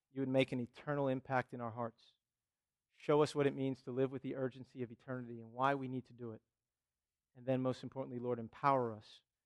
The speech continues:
Give us what we need to make that a reality. We ask all these things in your name, Jesus. Amen. Amen.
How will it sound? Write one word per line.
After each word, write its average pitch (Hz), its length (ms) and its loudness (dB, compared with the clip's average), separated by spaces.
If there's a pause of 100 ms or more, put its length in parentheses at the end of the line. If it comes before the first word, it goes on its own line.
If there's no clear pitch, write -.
(140)
Give 135 120 -4
us - 100 -16
what 139 160 0
we 131 120 -6
need 123 320 0 (120)
to 127 80 -20
make 123 180 -6
that 127 140 -2
a 123 40 -8
reality. 110 520 -6 (580)
We 120 60 -2
ask 127 160 -2
all 139 160 8
these 139 200 0
things 127 200 -8
in 123 100 -8
your 123 120 -4
name, 120 180 -2
Jesus. 113 320 -8 (100)
Amen. 113 320 -6 (1120)
Amen. 156 300 12